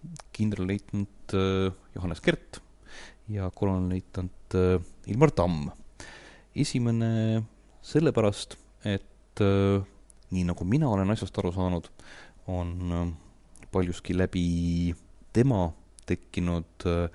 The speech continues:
mõte, mm, ja plaan, äh, luua Eestisse selline asutus, mis on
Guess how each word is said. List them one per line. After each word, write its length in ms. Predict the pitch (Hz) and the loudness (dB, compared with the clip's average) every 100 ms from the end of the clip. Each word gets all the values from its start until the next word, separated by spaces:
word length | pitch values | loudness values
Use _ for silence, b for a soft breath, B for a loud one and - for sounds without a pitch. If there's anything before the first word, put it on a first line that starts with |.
| B B B B - | B B B B -6
mõte, 640 | 85 156 - - 85 80 - - - - | -2 -2 -4 -2 0 0 -6 -18 -20 -16
mm, 380 | - 87 82 87 82 90 | -12 -10 -8 -10 -12 -12
ja 80 | 113 | -6
plaan, 480 | 120 139 113 85 73 - - - - - | -2 0 0 -2 -4 -12 -20 -20 -18 -10
äh, 160 | 87 85 | -8 -4
luua 240 | 92 87 | -2 2
Eestisse 680 | 101 98 - - - 85 82 80 - | 0 0 -6 -8 -4 -4 -4 -6 -16
selline 1000 | - - 92 87 85 82 85 82 80 82 - B B B B B B - - - - - - - - - - | -20 -10 -6 -4 -4 -4 -4 -4 -4 -6 -8 B B B B B B -20 -20 -20 -20 -20 -20 -20 -20 -20 -6
asutus, 580 | 110 131 107 - 92 - - - _ | -2 -2 -4 -6 -6 -8 -18 -20 _
mis 180 | 92 90 90 | -12 -8 -6
on 480 | 85 87 85 82 | -6 -4 -6 -8